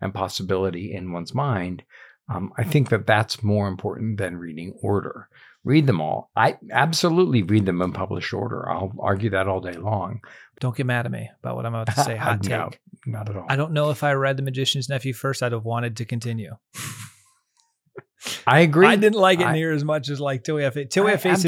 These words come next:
Speaker 1: absolutely
Speaker 2: capped, or not
Speaker 1: agree.
Speaker 2: Till We Have Faith,
Speaker 1: It's
Speaker 2: it's Lion of the
Speaker 1: mature
Speaker 2: Witch.
Speaker 1: and dark and all the rest, and it
Speaker 2: Yeah.
Speaker 1: makes an excellent prequel and a, and a, a terrible first read.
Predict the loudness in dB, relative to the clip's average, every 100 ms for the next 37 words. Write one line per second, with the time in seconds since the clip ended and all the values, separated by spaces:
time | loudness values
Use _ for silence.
0 | 4 4 6 6 4 4 4 2 2 -2
1 | -2 0 2 4 4 4 2 2 2 4
2 | 2 2 0 0 2 4 2 0 -8 -4
3 | -2 0 0 2 4 4 4 2 2 4
4 | 4 2 2 0 0 -2 -2 0 0 0
5 | 0 0 2 0 2 2 2 2 -2 -4
6 | -2 -2 -4 -8 -6 -4 -4 -6 -6 -6
7 | -8 -12 -6 0 2 0 -4 -2 0 0
8 | -6 -4 -4 -4 -10